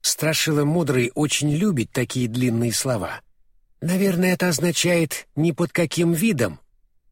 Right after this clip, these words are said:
"Ну, так бы и говорил. В мое время не употребляли таких мудреных слов". О том, какое средство для борьбы с желтым туманом придумали люди, разузнали и доложили Арахне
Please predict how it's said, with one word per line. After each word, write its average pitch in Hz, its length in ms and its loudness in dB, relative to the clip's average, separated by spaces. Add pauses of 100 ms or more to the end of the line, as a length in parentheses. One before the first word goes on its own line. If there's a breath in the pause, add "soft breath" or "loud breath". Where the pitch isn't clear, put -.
(460)
"Ну, 110 200 -2
так 156 280 0
бы 135 160 2
и - 20 -2
говорил. 82 680 -2 (680)
В 90 160 -6
мое 117 320 2
время 117 460 2
не 107 160 2
употребляли 143 800 0
таких 101 400 -4
мудреных 110 680 0
слов". - 580 -6 (1120)
О - 160 -4
том, 180 420 -2 (540)
какое 151 360 -2
средство 139 640 0
для 110 140 0
борьбы 127 340 2
с 113 40 0
желтым 117 500 0
туманом 127 540 0
придумали 117 520 2
люди, 120 480 0 (380)
разузнали 135 720 2
и 131 160 -2
доложили 135 480 2
Арахне 127 720 0